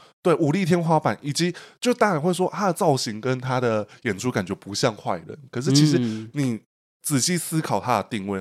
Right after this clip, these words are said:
Speaker 1: 他其实严格来说算是一个枭雄或者一个魔王角色。
Speaker 2: 对，因为他比较是，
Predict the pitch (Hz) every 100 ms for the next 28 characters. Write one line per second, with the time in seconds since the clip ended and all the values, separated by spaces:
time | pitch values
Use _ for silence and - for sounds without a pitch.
0 | - - 156 160 - 104 107 101 95 95
1 | 92 92 104 110 95 104 98 87 101 -
2 | - _ _ _ - - 139 131 143 143
3 | 117 87 87 - 120 110 117 113 95 107
4 | 98 101 113 110 110 - 87 - - 101
5 | - _ - - - 196 208 196 185 160
6 | 117 139 131 127 - 147 135